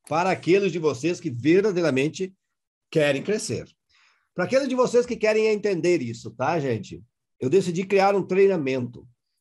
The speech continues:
E esse treinamento se, se chama O Fluxo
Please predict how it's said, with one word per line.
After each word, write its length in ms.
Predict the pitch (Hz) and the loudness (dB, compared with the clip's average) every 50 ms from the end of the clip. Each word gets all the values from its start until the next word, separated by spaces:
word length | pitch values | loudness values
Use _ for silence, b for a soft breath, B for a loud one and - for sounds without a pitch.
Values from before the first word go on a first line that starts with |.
| _ _ | _ _
E 160 | - 113 135 170 | -2 0 2 2
esse 200 | 185 185 - 175 | 2 0 -2 -4
treinamento 640 | - 190 190 190 180 156 135 139 151 151 127 147 139 | -2 -2 0 0 0 0 0 0 0 -2 -2 -6 -10
se, 160 | 120 135 131 | -8 -8 -10
se 480 | 120 - 147 131 120 120 - - - - | -4 -2 0 0 0 -2 -6 -10 -12 -10
chama 520 | - - 151 143 139 165 196 226 - - _ _ _ _ _ _ _ _ _ | -4 0 0 0 2 0 -2 -4 -8 -12 _ _ _ _ _ _ _ _ _
O 140 | 165 165 - | 2 2 2
Fluxo 840 | - - - 214 233 247 269 277 - - - 254 294 320 320 - | 0 -4 -4 0 2 2 2 2 0 -4 -6 -4 -4 -4 -4 -6